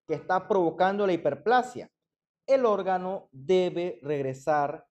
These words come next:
a su estado basal. O sea, esta hiperplasia endometrial, si tú me quitas el estímulo estrogénico, este endometrio debe regresar a su estado normal. Lo mismo acá, si tú me eliminas el virus,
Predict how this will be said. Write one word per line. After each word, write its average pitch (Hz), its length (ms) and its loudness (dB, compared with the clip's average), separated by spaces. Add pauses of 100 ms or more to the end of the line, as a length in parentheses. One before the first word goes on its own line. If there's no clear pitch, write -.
(280)
a 160 220 -2
su 160 160 -6
estado 139 800 0
basal. 110 760 -2 (600)
O 143 140 -4
sea, 165 440 -2 (100)
esta 240 280 -4
hiperplasia 220 400 -4
endometrial, 190 680 0 (300)
si - 160 -12
tú 220 100 0
me 240 120 2
quitas 240 320 -4
el 190 80 0
estímulo 226 480 -4
estrogénico, 175 760 0 (580)
este 190 580 -4
endometrio 185 760 0
debe 160 300 4
regresar 160 640 0
a 151 120 -2
su - 120 -8
estado 143 520 0
normal. 123 580 -2 (540)
Lo 151 180 -2
mismo 185 220 -2
acá, 196 260 -2
si 156 120 -8
tú 175 120 -6
me 202 80 0
eliminas 190 340 -2
el 160 120 0
virus, 262 480 -4